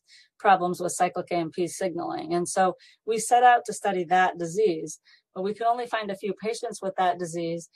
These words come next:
And we actually wanted controls that also had an intellectual disability. And the only thing we could find at the time where we would,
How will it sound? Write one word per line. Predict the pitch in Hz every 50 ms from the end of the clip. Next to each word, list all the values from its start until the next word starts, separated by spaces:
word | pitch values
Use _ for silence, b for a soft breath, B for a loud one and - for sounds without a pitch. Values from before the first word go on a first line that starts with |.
| b b b b _ -
And | 226 220 226
we | 226 240
actually | 254 277 285 - - 254 233
wanted | 226 - - 233 208 196 - -
controls | - 202 190 185 - - - 294 302 285 254 202 190 175 - -
that | 190 185 - -
also | 196 208 208 - 202 185 -
had | 202 196 196 180
an | 180 180
intellectual | 185 185 180 170 175 185 - - 170
disability. | 151 143 165 - 160 151 156 185 185 185 175 156 156 139 b b b b b b b
And | - 208 214
the | 233
only | 262 294 311 311 302
thing | - 285 262 240
we | 233 226
could | - 214 - -
find | - - 226 226 226 220 208 196
at | 190 -
the | 202
time | 190 - - 196 190 190 185 185
where | 180 185 185
we | 185 185
would, | 180 180 185